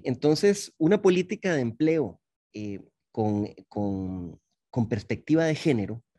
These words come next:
que, que, que necesitamos impulsarla como una prioridad en, y la tenemos planteada en nuestro plan de gobierno, tiene que abordar, eh, más allá de la coyuntura actual,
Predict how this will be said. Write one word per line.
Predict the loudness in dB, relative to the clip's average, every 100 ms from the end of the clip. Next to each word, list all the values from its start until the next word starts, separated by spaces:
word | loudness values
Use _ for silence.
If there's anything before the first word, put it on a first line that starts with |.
| _ _ _ _
que, | -8 -8 _
que, | -8 -6 -8 _ _ _
que | -8 -6 -6 -12 _ _ _ -16 -14 -16 _ _ _
necesitamos | -6 -6 -6 0 2 2
impulsarla | 0 -2 -6 -2 -2 -2 -4
como | -6 -2
una | -2 0
prioridad | 2 2 2 2 0 -4 -16 _
en, | -12 -12
y | -8 -4
la | -4
tenemos | -2 0 0 -2
planteada | -4 -2 -2
en | -2
nuestro | -4 -6
plan | -2 -2
de |
gobierno, | 0 0 0 -2 -6 -14 -20 0
tiene | 0 2
que | 2
abordar, | 2 4 4 2 -2 _ -12
eh, | -10 -10 _ _ _ _
más | 0 0 2
allá | 2 4
de | 4
la | 4
coyuntura | 0 0 -2 -2 -4
actual, | -4 -2 -2 -2